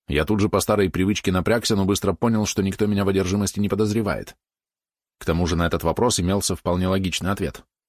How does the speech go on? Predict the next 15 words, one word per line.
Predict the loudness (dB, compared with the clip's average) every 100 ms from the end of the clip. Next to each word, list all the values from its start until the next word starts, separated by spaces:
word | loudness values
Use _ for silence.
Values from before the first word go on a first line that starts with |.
| _ _ _ _ _ _ _ -4
Да | -2
вот | -2
сошлось | -4 -2 0 0
как-то. | -2 -6 -8 -12 _ _ _ _ _ _ _
Когда | -2 0 2
накачивал | 2 2 2 2 2
баллон | 4 4 4
духового | 2 2 2 4 4
ружья, | 2 2 0
вспомнил | 0 0 2 4
один | 4 4 4
не | 2
самый | 2 2 2
приятный | 2 2 0 -2
случай. | 0 -2 -4 -10